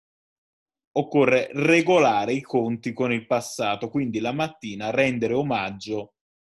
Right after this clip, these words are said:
al monumento ai caduti, poi andare al monumento agli eroi del ghetto di Varsavia, e nel pomeriggio la firma e la ratifica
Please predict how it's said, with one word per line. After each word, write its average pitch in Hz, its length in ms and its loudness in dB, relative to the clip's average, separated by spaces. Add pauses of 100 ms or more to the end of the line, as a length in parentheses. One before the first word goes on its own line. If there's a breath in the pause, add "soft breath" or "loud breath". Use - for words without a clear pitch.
(140)
al 131 140 2
monumento 127 580 2
ai 110 80 0
caduti, 107 500 -6
poi 110 180 -2
andare 107 300 -4
al 107 80 -4
monumento 107 520 -8
agli 101 120 -6
eroi 107 200 -4
del 98 160 -10
ghetto 104 260 -10
di 107 80 -10
Varsavia, 113 520 -8
e 120 40 -4
nel 143 180 -4
pomeriggio 120 800 -6 (920)
la 160 120 -2
firma 92 560 -14
e 113 100 -8
la 123 140 0
ratifica 113 680 -6